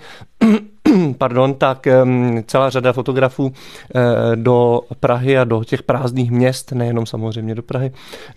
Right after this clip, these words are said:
eh, s foťákem, eh, vyšla, eh,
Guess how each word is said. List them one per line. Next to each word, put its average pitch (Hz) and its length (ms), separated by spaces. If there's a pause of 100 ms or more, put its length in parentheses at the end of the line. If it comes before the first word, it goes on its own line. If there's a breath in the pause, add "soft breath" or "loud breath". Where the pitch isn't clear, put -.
eh, 120 200
s - 80
foťákem, 151 760
eh, 123 160
vyšla, 165 580 (440 loud breath)
eh, - 40